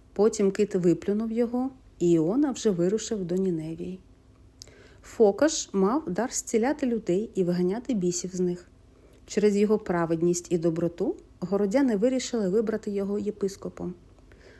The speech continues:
Він багатьом допоміг стати на правильний шлях. Але під час гонінь на християн при Траяні імператор примушував Фоку відректися від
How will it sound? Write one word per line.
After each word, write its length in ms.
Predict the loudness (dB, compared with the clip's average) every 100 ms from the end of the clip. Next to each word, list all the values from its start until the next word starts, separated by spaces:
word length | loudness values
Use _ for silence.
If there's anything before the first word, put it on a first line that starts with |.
| -14 2
Він 220 | 2 4
багатьом 520 | 2 0 0 0 0
допоміг 600 | 0 0 2 2 0 -6
стати 400 | -16 -6 -6 -2
на 80 | -2
правильний 480 | -2 -4 -4 -2 -2
шлях. 420 | -4 -10 -14 -18 -20 -20 -20 -20 -14 -2
Але 200 | 2 2
під 200 | -2 -4
час 200 | -2 -2
гонінь 420 | 0 2 4 2
на 60 |
християн 600 | 0 -4 -6 -4 -2 0
при 160 | -2 -6
Траяні 580 | -6 -4 -4 -4 -6 -6 -10 -20 -20 -20 -4
імператор 600 | 2 2 4 2 2 0
примушував 680 | 2 2 2 0 -2 -2 -2 -4
Фоку 300 | -2 -2 0
відректися 680 | -2 0 -4 -6 -8 -4 -2
від 180 | -2